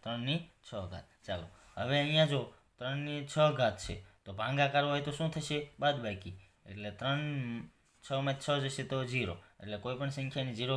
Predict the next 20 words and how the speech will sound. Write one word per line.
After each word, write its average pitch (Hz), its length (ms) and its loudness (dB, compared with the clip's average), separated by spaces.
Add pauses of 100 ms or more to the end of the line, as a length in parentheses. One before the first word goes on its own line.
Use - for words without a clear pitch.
ઘાત 131 140 4
હોય 123 180 -2
તો - 80 0
આપણો 113 260 2
જવાબ 123 260 4
શું 151 140 -2
આવશે? 127 320 0 (380)
એક. 92 200 -8 (1800)
ચેનલને 135 440 0 (100)
હજી 127 160 -4
સુધી 131 260 -2
સબસ્ક્રાઇબ 135 400 0 (100)
નથી 135 240 0
કરી 113 240 -2
તો 104 120 -2
ચેનલને 113 320 -2
સબસ્ક્રાઇબ 123 520 0 (540)
કરી 110 280 -4
લેજો. 90 240 -6 (1160)
ચાલો 107 200 -2